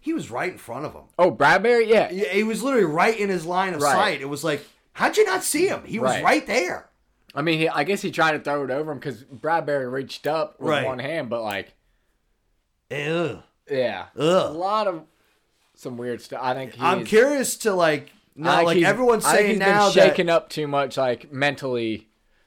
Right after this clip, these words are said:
Speaker 1: Uh,
Speaker 2: from
Speaker 1: everyone's
Speaker 2: all of
Speaker 1: saying
Speaker 2: his
Speaker 1: now that they think
Speaker 2: interceptions.
Speaker 1: Mahomes is distracted by his family and, like,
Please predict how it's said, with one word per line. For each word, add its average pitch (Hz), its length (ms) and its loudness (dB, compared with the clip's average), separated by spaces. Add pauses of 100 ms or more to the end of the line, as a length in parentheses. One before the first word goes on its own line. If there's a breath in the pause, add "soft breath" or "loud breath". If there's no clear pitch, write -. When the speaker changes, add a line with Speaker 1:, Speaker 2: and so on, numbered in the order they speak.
(160)
Speaker 1:
Uh, - 100 -14
Speaker 2:
from 127 120 2
Speaker 1:
everyone's 254 380 4
Speaker 2:
all 294 80 4
of 294 60 2
Speaker 1:
saying 220 200 2
Speaker 2:
his 185 60 -6
Speaker 1:
now 208 320 0
that 160 140 0
they - 200 -2
think 175 300 0
Speaker 2:
interceptions. 92 260 -14
Speaker 1:
Mahomes 160 760 -4
is 143 540 -8
distracted 156 720 -6
by 143 220 -6
his 139 160 -8
family 160 920 -6
and, 139 140 -8
like, 127 240 -8